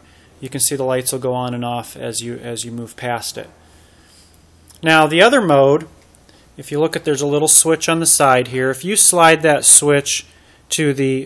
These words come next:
forward position, which we're gonna use the aid of a small screwdriver to do that.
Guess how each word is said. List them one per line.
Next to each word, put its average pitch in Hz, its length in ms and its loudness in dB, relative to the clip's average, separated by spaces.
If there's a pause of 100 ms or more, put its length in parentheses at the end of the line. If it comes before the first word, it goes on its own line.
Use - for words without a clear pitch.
forward 175 640 6
position, 135 640 -4 (2250)
which - 180 -12
we're 175 100 -2
gonna 156 140 -2
use 143 480 2
the 143 200 -8
aid 143 440 -2 (320)
of 139 140 -10
a 135 40 -6
small 139 380 2
screwdriver 131 840 -2 (640)
to 156 100 -8
do 139 200 -2
that. 120 380 0